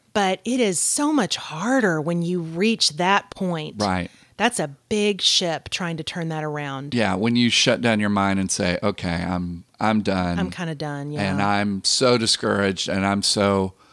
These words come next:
Speaker 2: hopeless that I really don't believe that things will change."
Speaker 1: Yeah.
Speaker 2: But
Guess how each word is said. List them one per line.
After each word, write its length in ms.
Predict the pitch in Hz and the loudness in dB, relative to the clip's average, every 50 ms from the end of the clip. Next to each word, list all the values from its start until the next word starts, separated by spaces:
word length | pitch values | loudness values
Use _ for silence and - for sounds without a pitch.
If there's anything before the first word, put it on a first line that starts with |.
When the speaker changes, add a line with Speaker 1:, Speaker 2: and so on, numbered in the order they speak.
| _ _ _ _ _ | _ _ _ _ _
Speaker 2:
hopeless 720 | - - 123 117 113 - - 104 95 92 95 90 - - | -8 0 2 2 2 2 0 0 0 0 2 0 -2 -2
that 180 | - 104 90 95 | -2 -4 -2 -2
I 100 | 92 95 | -2 -2
really 400 | 98 104 98 101 101 104 101 101 | -2 -2 0 2 2 4 2 2
don't 280 | 92 98 95 90 - - | 2 0 0 0 -2 -4
believe 320 | 90 85 95 92 92 82 | -4 -2 0 0 0 0
that 180 | 90 85 - - | 0 -4 -4 -2
things 420 | - 92 90 87 85 - - - - _ | -4 -4 -2 -2 -2 -4 -4 -6 -8 _
will 140 | 127 98 98 | -10 -10 -6
change." 580 | 92 - - 98 87 78 - - - - - - | -6 -4 -6 -4 -6 -8 -10 -12 -8 -8 -8 -8
Speaker 1:
Yeah. 200 | 160 160 151 - - - _ _ _ _ _ | -8 -12 -12 -14 -16 -20 _ _ _ _ _
Speaker 2:
But 320 | - 107 101 95 90 - | -6 -4 -2 -2 -2 -4